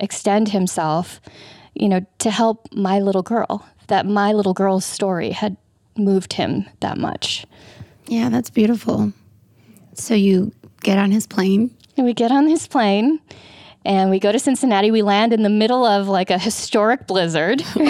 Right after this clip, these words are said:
Speaker 1: right?
Speaker 2: God.
Speaker 1: And we go directly from the airport to the hospital where my daughter gets checked into the emergency room.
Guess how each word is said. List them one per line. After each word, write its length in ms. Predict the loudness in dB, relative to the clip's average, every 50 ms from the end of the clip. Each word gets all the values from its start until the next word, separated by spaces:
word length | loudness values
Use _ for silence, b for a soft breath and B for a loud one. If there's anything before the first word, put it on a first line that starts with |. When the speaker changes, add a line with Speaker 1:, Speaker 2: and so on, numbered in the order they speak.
| 4 4
Speaker 1:
right? 160 | 4 4 2 0
Speaker 2:
God. 300 | -2 -2 -4 -4 -6 -6 -8 B B B B -2
Speaker 1:
And 120 | -2 0
we 120 | 0 0 0
go 320 | 0 0 2 2 2 0 -2
directly 840 | -2 -2 -2 0 0 0 0 0 0 -2 -2 -2 0 2 0 0
from 640 | -2 -4 -2 0 0 2 2 2 2 2 0 0 -2 -2
the 360 | -2 0 0 0 0 -2 -2
airport 840 | -2 -2 -2 -2 -4 -4 -2 -2 0 -2 -2 -4 -6 -10 -12 -12 -12 -12 _
to 440 | -8 -4 -2 0 2 2 2 2 2
the 80 | 0 -2
hospital 760 | -2 -4 -6 -6 -6 -8 -8 -6 -4 -2 -2 -2 -2 -4 -6 -8 _
where 120 | -6 -4 -2
my 120 | -2 -2
daughter 240 | 0 0 -2 -2 -2
gets 180 | -2 -4 -4 -6
checked 260 | -6 -6 -6 -4 -2
into 200 | -2 -2 -2 0
the 100 | 0 0
emergency 560 | 0 0 0 0 0 -2 -4 -4 -4 -4 -4
room. 380 | -2 -2 0 0 0 0 -2 -4